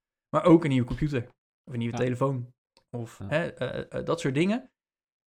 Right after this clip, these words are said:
Speaker 1: Het is veel normaler geworden. Eh, wie heeft er tegenwoordig nou geen creditcard? Ja, er, er zullen nu heel veel reacties komen. "Ik heb nog geen creditcard."
Speaker 2: Er zijn, er zijn best wel veel mensen, ja, die geen
Speaker 1: Good for
Speaker 2: creditcard
Speaker 1: you,
Speaker 2: hebben.
Speaker 1: maar, hè, het is veel normaler geworden dat je een creditcard hebt.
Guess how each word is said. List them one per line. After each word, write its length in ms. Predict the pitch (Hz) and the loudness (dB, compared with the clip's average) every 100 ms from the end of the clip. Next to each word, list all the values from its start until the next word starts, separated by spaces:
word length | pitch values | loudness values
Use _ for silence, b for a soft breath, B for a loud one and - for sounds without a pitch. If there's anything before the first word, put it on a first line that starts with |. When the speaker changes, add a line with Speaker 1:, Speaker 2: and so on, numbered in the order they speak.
| _ _ | _ _
Speaker 1:
Het 200 | - 151 | -8 -6
is 180 | 165 196 | -4 -6
veel 420 | - 208 220 165 - | -4 -2 -2 -2 -6
normaler 800 | 127 143 170 170 185 214 156 | -2 2 2 2 2 2 0
geworden. 460 | 120 131 123 113 - | -2 -2 -2 -2 -10
Eh, 200 | - 139 139 - _ _ - | -8 -6 -8 -16 _ _ -8
wie 160 | 143 180 | -2 2
heeft 180 | 180 175 | 2 0
er 80 | |
tegenwoordig 360 | 170 180 170 160 | 0 0 -2 -2
nou 160 | 160 151 | -2 -2
geen 240 | 170 175 | 0 -2
creditcard? 640 | 156 208 226 - 110 - - _ | -2 -2 -2 -4 -6 -8 -20 _
Ja, 160 | 143 147 | 0 2
er, 280 | 143 147 143 | 2 -2 -2
er 80 | 139 | -2
zullen 240 | 139 156 | 2 4
nu 140 | 156 156 | 6 8
heel 140 | 156 | 6
veel 180 | 151 139 | 4 4
reacties 240 | 147 - | 2 2
komen. 260 | - 135 131 | 0 0 0
"Ik 100 | 156 | -2
heb 100 | 131 | -2
nog 120 | 117 | -2
geen 80 | 120 | -2
creditcard." 460 | 143 151 87 131 107 | 2 2 0 -2 -2
Speaker 2:
Er 100 | 104 | 0
zijn, 120 | 104 | 2
er 40 | 98 | 2
zijn 140 | 107 | 2
best 160 | 110 110 | 2 2
wel 80 | |
veel 160 | 101 110 | 2 2
mensen, 240 | 104 - | 2 0
ja, 80 | 101 | -2
die 120 | - | -2
geen 160 | - 113 | -2 4
Speaker 1:
Good 220 | 190 202 | 6 6
for 120 | - | 4
Speaker 2:
creditcard 240 | 208 233 214 | 6 6 6
Speaker 1:
you, 80 | 240 | 4
Speaker 2:
hebben. 160 | 101 | 0
Speaker 1:
maar, 440 | 160 170 175 165 - | 2 4 2 -2 -10
hè, 200 | - 151 | -6 -2
het 160 | 208 180 | 0 -2
is 120 | 180 | -6
veel 240 | - 226 | -2 0
normaler 420 | 196 180 208 254 180 | 2 2 0 0 -2
geworden 360 | 135 135 147 | 0 0 0
dat 200 | 135 202 | 0 0
je 80 | - | -4
een 80 | 131 | -6
creditcard 500 | 160 226 - 123 117 | -4 -4 0 -2 0
hebt. 280 | 120 - | -2 -4